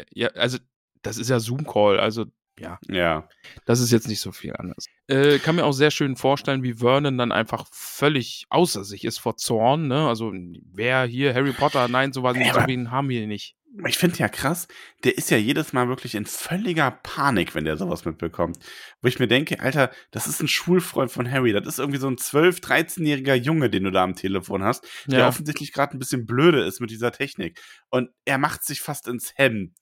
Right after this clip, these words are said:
Speaker 2: ne?
Speaker 1: Ja.
Speaker 2: Also, Jesus, reiß dich halt mal ein bisschen zusammen, Vernon.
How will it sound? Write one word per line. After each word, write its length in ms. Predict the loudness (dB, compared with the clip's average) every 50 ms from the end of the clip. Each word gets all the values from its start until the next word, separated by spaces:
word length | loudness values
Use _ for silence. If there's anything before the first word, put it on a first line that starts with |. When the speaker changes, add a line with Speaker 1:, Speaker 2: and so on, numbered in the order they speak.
| _
Speaker 2:
ne? 160 | -6 0 2 4
Speaker 1:
Ja. 140 | 4 4 4
Speaker 2:
Also, 420 | 2 0 -2 2 2 2 2 2 0 _ _ _ _ _ _ _ _ -6
Jesus, 640 | -4 -4 -2 -2 -2 0 0 0 0 -2 -4 -8 -10
reiß 320 | -6 -2 0 0 0 0
dich 140 | -2 -2 -2
halt 120 | 0 0
mal 80 | 0 -2
ein 80 | -2 -2
bisschen 260 | -4 -6 -6 -6 -8
zusammen, 600 | -8 -8 -4 0 2 2 2 2 -2 -6 -8 _ _ _ _ _ -10
Vernon. 560 | -2 2 4 4 4 4 2 0 -2 -4 -10